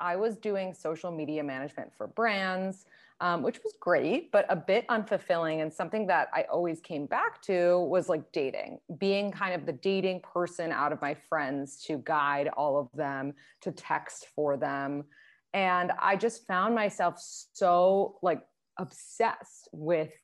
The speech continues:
dating. I felt like kind of Carrie Bradshaw energy about it. Like, I was always, like, asking questions, like, starting conversations around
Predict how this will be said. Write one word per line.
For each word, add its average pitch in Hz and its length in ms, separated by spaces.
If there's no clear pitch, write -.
dating. 170 580
I 175 300
felt 190 240
like 175 280
kind 330 200
of 339 120
Carrie 190 300
Bradshaw 170 760
energy 214 460
about 269 320
it. 311 180
Like, 208 180
I 196 140
was 190 140
always, 220 540
like, 196 240
asking 202 480
questions, 226 800
like, 170 180
starting 190 460
conversations 180 800
around 151 480